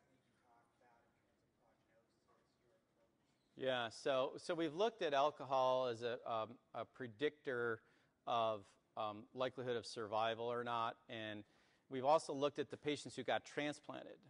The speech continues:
Speaker 2: which is oftentimes the thing that you're grappling with, right? Should you transplant this patient or not, and what's gonna happen? So on the flip side of that, which is the long-term outcome, we've published a couple papers there.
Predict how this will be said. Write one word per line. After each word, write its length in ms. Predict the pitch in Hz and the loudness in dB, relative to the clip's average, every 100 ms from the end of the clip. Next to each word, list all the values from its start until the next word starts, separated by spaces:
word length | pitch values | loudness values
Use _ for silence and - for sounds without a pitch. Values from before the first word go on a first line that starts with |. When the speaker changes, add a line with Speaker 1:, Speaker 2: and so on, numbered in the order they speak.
| 131 | -6
Speaker 2:
which 220 | 117 113 | -4 -4
is 100 | 131 | 2
oftentimes 520 | 180 190 165 151 135 120 | 4 4 2 0 0 -2
the 80 | |
thing 200 | 113 135 | -4 -4
that 160 | 120 123 | -2 -4
you're 160 | 117 104 | -6 -6
grappling 480 | - 127 127 120 101 | 2 4 4 0 -4
with, 220 | 98 92 | -4 -2
right? 200 | 113 107 | 0 0
Should 460 | - - - 175 156 | -2 -8 -2 -2 -2
you 220 | 160 151 | -2 -2
transplant 680 | 143 160 147 139 - 135 127 | -4 -4 -4 -4 -4 -6 -6
this 140 | 120 | -10
patient 360 | - 123 - 110 | -6 -6 -6 -8
or 80 | 104 | -4
not, 280 | 117 117 | 0 0
and 100 | 123 | -2
what's 140 | 120 - | -6 -6
gonna 180 | 120 101 | -8 -4
happen? 300 | 120 - - - - - _ _ | -4 -4 -10 -20 -20 -20 _ _
So 160 | - 147 | -6 0
on 140 | 135 | 2
the 80 | 127 - - | 0 -4 -2
flip 220 | 208 202 | 0 0
side 260 | - 139 120 | 6 6 6
of 120 | 107 | 4
that, 200 | 113 113 | 4 4
which 180 | 110 - | 2 -4
is 120 | 110 | -8
the 100 | 117 | -4
long-term 560 | 117 127 139 135 135 117 | 0 2 0 -4 -6 -2
outcome, 480 | 113 - 156 151 | -4 -4 -4 -4
we've 220 | 147 123 - - | -4 -8 -8 -2
published 320 | 139 127 - | 0 0 -4
a 60 | |
couple 280 | - 135 - | -2 -2 -2
papers 460 | 117 151 143 127 104 | -4 -2 -2 -4 -4
there. 320 | 113 107 104 | 0 0 -2